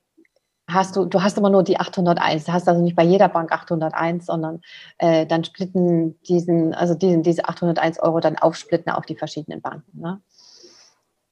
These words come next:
Wo du die meisten Dividenden hast, ähm, oder Zinsen hast, äh,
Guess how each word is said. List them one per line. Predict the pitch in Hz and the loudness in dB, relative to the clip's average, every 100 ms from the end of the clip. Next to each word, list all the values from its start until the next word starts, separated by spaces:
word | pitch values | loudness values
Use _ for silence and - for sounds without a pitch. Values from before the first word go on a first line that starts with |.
| _ _ _ 180 | _ _ _ 0
Wo | |
du | 170 | 2
die | 165 | 4
meisten | 165 165 170 170 | 4 4 2 0
Dividenden | 165 175 170 175 175 165 | 2 2 2 2 -2 -2
hast, | 160 165 - - | -4 -8 -14 -6
ähm, | 160 156 156 - | -4 -4 -6 -4
oder | 160 160 | -4 -2
Zinsen | 185 180 175 160 | -2 -2 -2 -2
hast, | 165 160 - | -4 -6 -8
äh, | 151 | -8